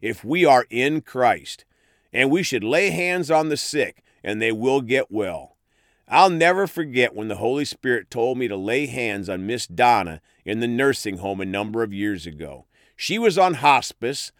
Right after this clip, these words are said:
weighing about fifty-five pounds, and suffering from Lou Gehrig's disease, with only a few days to live, according to the doctors.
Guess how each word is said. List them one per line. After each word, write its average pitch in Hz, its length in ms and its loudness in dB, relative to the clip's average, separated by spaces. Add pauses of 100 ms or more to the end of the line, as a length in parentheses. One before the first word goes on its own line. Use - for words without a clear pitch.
(260)
weighing 139 340 2
about 127 280 2
fifty-five 139 720 0
pounds, 90 640 -2 (260)
and 95 140 -8
suffering 127 480 0
from 98 240 -8
Lou 131 220 -2
Gehrig's 117 440 -2
disease, 80 560 -12 (220)
with 87 160 -10
only 123 240 0
a 98 60 -4
few 170 400 -8
days 123 680 0 (280)
to 131 120 -2
live, 127 520 0
according 107 400 -4
to 117 100 -12
the 113 100 -4
doctors. 101 720 -4